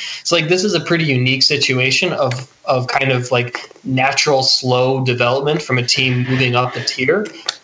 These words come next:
Like, most of the time in soccer when this happens, it's because oil money came in and demanded the team be good. So, like,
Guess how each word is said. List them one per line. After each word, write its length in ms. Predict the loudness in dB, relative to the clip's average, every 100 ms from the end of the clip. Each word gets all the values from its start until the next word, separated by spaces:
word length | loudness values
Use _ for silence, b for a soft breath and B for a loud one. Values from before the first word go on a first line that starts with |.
| 0
Like, 320 | 2 0 0
most 260 | 2 2 2
of 80 | 0
the 60 |
time 260 | 2 2 2
in 80 | 0
soccer 360 | 2 0 2
when 100 | 0
this 120 | 0
happens, 320 | 0 0 0 -2
it's 120 | -2
because 720 | -2 0 2 2 0 -4 -4 _ _ _ _ _ _ 0
oil 220 | 2 2
money 260 | 2 2 0
came 300 | 0 0 0
in 260 | 0 -2
and 480 | -2 0 0 -2 -4 -10 _
demanded 480 | -2 2 2 0 -2
the 60 | -2
team 280 | 0 0
be 140 | -2 -2
good. 240 | -4 -4 -12 -6
So, 200 | 0 2
like, 300 | 2 -2